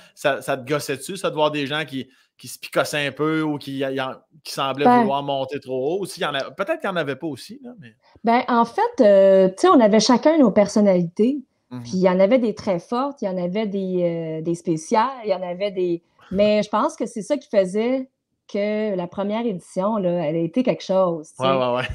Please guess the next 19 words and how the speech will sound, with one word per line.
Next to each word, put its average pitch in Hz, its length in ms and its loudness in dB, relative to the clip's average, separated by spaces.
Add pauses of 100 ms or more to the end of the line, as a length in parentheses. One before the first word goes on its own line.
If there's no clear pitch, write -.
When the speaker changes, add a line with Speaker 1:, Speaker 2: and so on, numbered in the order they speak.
(240)
Speaker 2:
C'est - 160 0
ça 330 180 4
qui 262 140 6
est 196 40 6
le 294 80 4
Speaker 1:
<laughs> - 160 -6
Speaker 2:
fun, 226 460 4
c'est 190 140 -6
ça 277 120 0
qui 277 100 -4
est - 20 -2
le 190 80 -6
fun 277 200 -2
à 208 80 0
regarder 190 580 -2
aussi 214 360 -4
à 214 60 -2
la 180 120 -4
télé. 180 520 -6